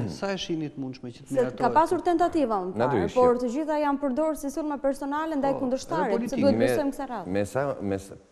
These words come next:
Speaker 3: pikërisht pra, prandaj thash që duhet të ekzistojnë disa garanci, jo më kot,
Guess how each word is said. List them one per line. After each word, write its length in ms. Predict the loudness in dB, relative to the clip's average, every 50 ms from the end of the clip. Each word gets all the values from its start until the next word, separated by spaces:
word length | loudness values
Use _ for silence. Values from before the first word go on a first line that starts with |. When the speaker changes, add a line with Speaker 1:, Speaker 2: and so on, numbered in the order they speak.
| _ -8
Speaker 3:
pikërisht 340 | -4 -2 -2 -2 -2 -2
pra, 140 | -4 -4 -4
prandaj 500 | -2 -2 -2 0 0 2 2 2 0 0 -2
thash 260 | -4 -4 -4 -4 -4 -4
që 120 | -6 -6 -6 -10 -20 -20 -14 -10
duhet 300 | -6 -2 0 0 0 2
të 80 | 2 0 0
ekzistojnë 800 | 0 0 -2 -2 -4 -6 -4 0 0 0 2 0 -2 -4 -6 -10 -12 -18 -20 -20 -20 -20 -12 -10
disa 400 | -6 -4 -2 -2 -2 -2 -2 -2
garanci, 680 | 0 0 0 2 2 0 0 -2 -6 -6 -4 -4 -2 -2 -2 -2
jo 140 | -2 -2 0
më 140 | -2 -2 -4
kot, 340 | -4 -4 -4 -4 -6 -8